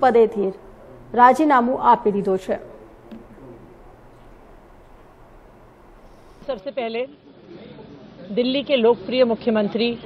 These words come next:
Speaker 2: आम आदमी पार्टी के नेता, मेरे गुरु अरविंद केजरीवाल जी का धन्यवाद करना चाहती हूँ, जिन्होंने मुझे इतनी बड़ी जिम्मेदारी दी और इस जिम्मेदारी के लिए मुझ पे भरोसा किया।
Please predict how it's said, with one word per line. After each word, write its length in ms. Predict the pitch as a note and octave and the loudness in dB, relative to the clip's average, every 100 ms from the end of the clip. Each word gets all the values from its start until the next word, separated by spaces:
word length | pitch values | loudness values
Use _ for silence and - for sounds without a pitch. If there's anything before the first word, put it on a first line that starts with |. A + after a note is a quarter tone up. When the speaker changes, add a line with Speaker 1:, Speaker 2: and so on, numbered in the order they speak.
| - - - - - - | -16 -18 -16 -18 -18 -4
Speaker 2:
आम 160 | A3+ A3 | 0 4
आदमी 260 | A3+ F#3+ A3 | 4 2 2
पार्टी 300 | G#3+ F#3+ G#3+ | 2 2 0
के 120 | A3+ | 2
नेता, 380 | G3+ G3 A#3 A3+ - - - - - - - A3+ | 2 6 6 6 2 -12 -12 -12 -12 -14 -4 4
मेरे 220 | A#3 A3 | 8 8
गुरु 280 | F#3 A#3 C4 B3 - - - - - - | 8 4 4 2 -6 -12 -12 -14 -8 4
अरविंद 360 | A#3 A#3 D4+ | 6 8 6
केजरीवाल 640 | - B3+ G#3+ A#3+ A#3+ A#3 B3 | 8 8 8 6 10 10 8
जी 160 | G3+ | 6
का 100 | A#3+ | 4
धन्यवाद 480 | A3+ G#3 G#3+ A3 A3+ A3 | 4 4 4 8 8 8
करना 260 | A3 G3+ G3+ | 4 2 2
चाहती 340 | A3+ G3+ G#3+ | 2 4 2
हूँ, 160 | G3+ A3 - - - - - - | 0 -2 -8 -18 -18 -16 -14 -8
जिन्होंने 440 | F3 A#3+ C4 C4 C4 | 2 6 6 8 6
मुझे 360 | A#3+ F#3+ B3 C4 C4 - - | 4 6 8 8 6 -2 -6
इतनी 520 | C4+ - C#4+ D4 D#4+ | -4 0 2 4 4
बड़ी 380 | D4 F#3 A#3+ C#4+ | 4 6 6 4
जिम्मेदारी 800 | A#3 F#3 G#3+ A3 A3 G3+ G3+ G#3+ | 2 0 2 2 2 4 4 2
दी 220 | F#3 G3+ G#3+ - - - - - A3+ | 0 -4 -4 -10 -18 -18 -18 -2 6
और 100 | A#3 | 8
इस 120 | B3 | 8
जिम्मेदारी 540 | G#3+ A3 A3+ G#3+ A3+ | 6 4 6 6 4
के 120 | A#3+ B3 | 2 2
लिए 140 | B3 | 4
मुझ 180 | A3 G#3 | 2 2
पे 100 | A#3 | 0
भरोसा 420 | F#3+ F#3+ F#3 G#3 | 0 -2 -2 -2
किया। 260 | F#3 F3 | -2 -6